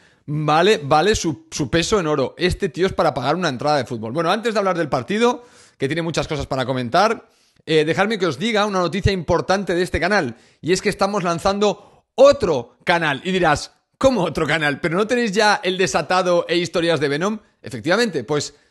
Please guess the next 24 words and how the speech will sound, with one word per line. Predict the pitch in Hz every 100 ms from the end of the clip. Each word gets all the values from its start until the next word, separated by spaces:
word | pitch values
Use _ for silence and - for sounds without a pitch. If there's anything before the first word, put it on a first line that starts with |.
| _
se | - 160
aparece | 143 143 185 196 208 220 214 _ _
otro | 170 202 185
canal | 160 175 196 202 - _ _ -
que | 147 139 _ _
estaréis | 139 147 160
viendo | 170 170
ahora | 160
en | 151
pantalla | 160 160 196 196 233 240 - _ _ _ -
y | 170 202 240 - _ -
que | 165 185
tenéis | 202 160 160 160
el | 170
link | 156 180 -
en | 156
la | 151
descripción | 143 147 127 170
de | 165
este | -
vídeo, | 165 131 110
que | 127
se | 143
llama | 135 170 208 220 _